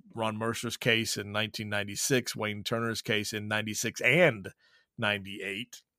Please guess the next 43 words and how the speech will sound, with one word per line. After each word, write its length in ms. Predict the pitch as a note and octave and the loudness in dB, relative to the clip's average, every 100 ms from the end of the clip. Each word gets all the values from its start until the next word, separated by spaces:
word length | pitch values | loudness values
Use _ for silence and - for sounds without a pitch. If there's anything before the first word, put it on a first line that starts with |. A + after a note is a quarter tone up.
| _ _ _ _ _ _ - - | _ _ _ _ _ _ -12 -4
So 120 | C#3 | 10
those 200 | D#3 F3 | 12 12
are 20 | |
the 80 | D3 | 10
U 80 | D#3+ | 6
K 120 | D#3 | 10
basketball 480 | C#3 D3+ D3+ C3+ A2+ | 12 12 12 8 4
players 500 | G2+ G#2 F#2 G2+ - - - - - - | 4 -2 0 -4 -6 -14 -20 -20 -12 -2
on 220 | G#2+ F#2+ | 0 0
there. 220 | F#2 F#2+ | -4 -2
You 160 | G#2+ A#2 | -2 4
got 260 | B2 C3 B2+ | 8 8 6
U 100 | D#3 | 8
K 160 | D3+ | 8
football, 500 | C#3 F3 D3 B2+ B2 | 8 6 10 12 12
Danny 320 | A#2+ D3 D3+ D#3+ | 10 6 8 6
Trevathan, 640 | D#3+ C3 A2+ G#2+ A2 C3+ - _ - | 4 6 6 4 -2 -2 -6 _ -8
or 140 | G#2+ | -6
as 160 | G#2+ F#2+ | -4 2
Rich 200 | D3+ - | 2 4
Brooks 220 | C#3 C3 | 2 4
used 180 | B2 - | 0 0
to 40 | |
call 160 | - G#2+ | 0 2
him, 80 | A2 | 2
Danny 240 | G#2 A2+ | -2 -2
Trevathan. 680 | A2+ B2+ C3+ C3 A2 F#2 G2+ A#2 _ _ _ _ _ _ _ _ - | -2 2 2 2 -2 -8 -8 -12 _ _ _ _ _ _ _ _ -4
And 260 | A#2 A2+ | -2 0
he 260 | C3+ E3 F3+ | 2 4 4
is 560 | C#3 B2 A#2+ A2 - - | 4 4 4 2 -4 -6
now 240 | B2 A#2+ A#2+ | 2 4 6
a 40 | |
Chicago 440 | A2+ A#2+ B2+ B2 A#2 | 4 6 6 6 4
Bear, 420 | G#2+ G#2+ C3+ C#3 _ - | 2 4 4 2 _ -8
and 320 | G#2 G2 G2 | -6 -6 -6
he's 460 | A#2+ B2 G#2+ - - _ _ - | -4 -4 -4 -6 -12 _ _ 0
going 280 | C#3+ B2+ A#2+ | 6 6 6
in 300 | A#2+ E3+ D#3+ - - - - - - _ _ - | 6 6 4 -10 -20 -20 -20 -20 -20 _ _ -4
to 80 | D#3 | 6
the 60 | C#3 | 12
Hall 180 | C3+ B2 | 12 12
of 80 | |
Fame. 320 | - A#2 A#2+ | 8 6 6